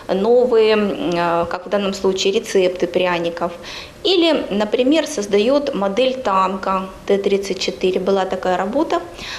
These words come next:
Ребенок, э, второго класса, мальчик, представил как собственное практическое исследование, рассказал о танке, также рассказал об истории танкостроения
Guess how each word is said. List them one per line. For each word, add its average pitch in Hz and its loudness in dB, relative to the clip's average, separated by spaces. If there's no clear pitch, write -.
Ребенок, 196 0
э, 175 -2
второго 185 0
класса, 294 0
мальчик, 254 0
представил 202 0
как 175 -4
собственное 269 -2
практическое 240 -4
исследование, 196 -2
рассказал 190 -2
о 180 0
танке, 175 -4
также 254 2
рассказал 185 -2
об 180 0
истории 269 -2
танкостроения 202 -2